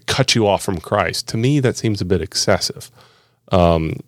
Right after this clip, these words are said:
especially when, you know, the, the date of the celebration of something is not, you know, it doesn't affect one's, uh, bearing on salvation. And so, uh, back in this second century,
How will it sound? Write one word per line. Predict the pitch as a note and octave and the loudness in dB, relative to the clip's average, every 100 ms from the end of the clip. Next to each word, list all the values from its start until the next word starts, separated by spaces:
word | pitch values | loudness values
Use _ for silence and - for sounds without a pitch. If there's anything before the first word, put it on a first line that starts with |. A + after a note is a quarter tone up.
| - | -10
especially | - A2+ A2 A#2 G#2 | -2 2 2 4 4
when, | F#2 F#2 F2 E2+ F2 | 4 4 4 2 0
you | G2 | 0
know, | F2 E2 | 0 0
the, | E2+ E2+ - | 0 -2 -2
the | F2+ | -4
date | E2+ F#2+ F#2 F2+ | 0 4 4 2
of | - F#2+ | -2 -2
the | F2+ | 0
celebration | - F#2 F2 G2 - F#2 | 2 2 4 4 2 0
of | |
something | - F#2+ F2+ F2 | 0 -2 -2 -2
is | F2 - | -2 0
not, | G2 F#2 - - - _ _ _ | 4 4 2 -8 -20 _ _ _
you | G2+ | 0
know, | F2 | 4
it | F2 | 4
doesn't | - G2+ G2 F#2+ - - | 4 2 2 0 -4 -16
affect | - - F#2 - | -12 -2 -2 -2
one's, | F#2 F2+ F2+ E2+ E2 D#2+ - - | -6 0 0 0 -2 -6 -10 -8
uh, | F#2+ | -8
bearing | F#2 F#2+ F#2 E2 | 2 4 4 2
on | D#2 | -2
salvation. | D2 - E2 G2 A#2 - F2 | 0 0 2 4 4 2 2
And | F2 E2+ | 2 0
so, | - G2+ F#2+ - - _ _ _ - | 2 4 2 -2 -20 _ _ _ 0
uh, | F#2+ | 0
back | F2 - G#2 A#2+ | 2 2 0 2
in | A2 G2 | 0 2
this | G2 | 2
second | - F#2+ F2 E2+ | 4 2 0 -4
century, | - D#3 - F#2+ E2 | -2 0 2 0 0